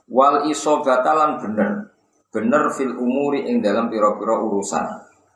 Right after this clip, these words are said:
Wa faslal khitabi lan Nabi Daud tak paei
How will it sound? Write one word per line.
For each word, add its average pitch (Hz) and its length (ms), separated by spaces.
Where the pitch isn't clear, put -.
Wa 98 260
faslal 107 540
khitabi 101 640
lan 110 160
Nabi 104 320
Daud 95 320
tak - 240
paei 98 260